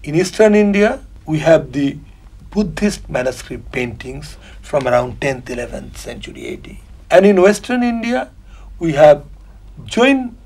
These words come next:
manuscript paintings from around the tenth century A D. But unlike Eastern India, in J-,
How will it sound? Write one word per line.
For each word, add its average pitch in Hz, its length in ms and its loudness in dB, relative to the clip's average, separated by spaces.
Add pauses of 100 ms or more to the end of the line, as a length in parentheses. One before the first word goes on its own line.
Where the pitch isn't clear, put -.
(120)
manuscript 151 800 0
paintings 151 680 -8 (260)
from 170 240 4
around 156 400 8
the 139 80 -4
tenth 160 300 -2
century 120 640 -12
A 135 40 -14
D. 170 280 -18 (400)
But 165 120 -6
unlike 247 540 6 (480)
Eastern 202 400 2
India, 131 320 -4
in 165 240 0
J-, - 120 -10